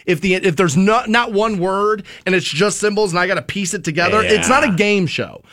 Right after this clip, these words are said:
Speaker 1: right? Heather, uh, tweets in. She says, "The worst are guys who just text back K." And Heather, I'll tell you, we hate when women do that too. First of all, if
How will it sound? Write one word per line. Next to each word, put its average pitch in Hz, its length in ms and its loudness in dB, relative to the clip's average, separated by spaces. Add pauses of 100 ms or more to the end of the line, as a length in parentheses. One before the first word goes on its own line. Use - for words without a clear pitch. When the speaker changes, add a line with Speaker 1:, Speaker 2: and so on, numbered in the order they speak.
(180)
Speaker 1:
right? 170 260 0
Heather, 208 380 2
uh, 180 120 0
tweets 170 300 -2
in. 170 120 0
She 156 160 -6
says, 156 200 0
"The 135 160 2
worst 147 420 0
are 170 60 2
guys 143 320 2
who 139 80 0
just 135 320 -2
text - 280 -2
back 123 280 -2 (300)
K." 98 380 -2 (260)
And 156 120 2
Heather, 202 240 4
I'll 196 120 2
tell 196 140 2
you, 196 200 2
we 180 160 2
hate 185 140 2
when 165 180 -2
women 156 180 0
do 139 100 -2
that 123 180 -2
too. 104 200 -6 (300)
First 254 220 -2
of 208 60 0
all, 202 200 2
if 190 180 2